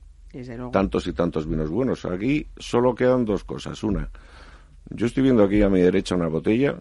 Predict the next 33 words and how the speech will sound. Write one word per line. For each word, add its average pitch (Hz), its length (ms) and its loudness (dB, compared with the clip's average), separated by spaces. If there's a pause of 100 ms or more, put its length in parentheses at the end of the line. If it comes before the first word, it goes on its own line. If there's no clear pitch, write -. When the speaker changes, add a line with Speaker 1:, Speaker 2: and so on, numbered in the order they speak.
(1500)
Speaker 2:
que 82 140 -10
la 92 140 -6
han 87 80 -8
abierto 78 420 -6
ya 123 320 8 (100)
y 76 360 -4
me 71 160 -4
encantará 76 600 -4
probar 78 360 -4
esto. - 340 -10 (920)
Y 101 380 8
dos, 107 560 6
quería 117 440 6
poner, 113 460 2
si - 240 -6
me 87 160 2
permites, 92 540 0
otro 90 240 -2
ejemplo 90 360 -2
de 87 60 2
lo 85 100 0
que 82 140 -2
ha 78 60 0
sucedido 76 560 -6
también 73 260 -6
este 71 220 -10
año 71 180 -8
con 69 160 -10
la 69 80 -12
guía. 67 300 -10 (1700)
Hay 90 260 2
una 95 220 4
bodega, 131 600 2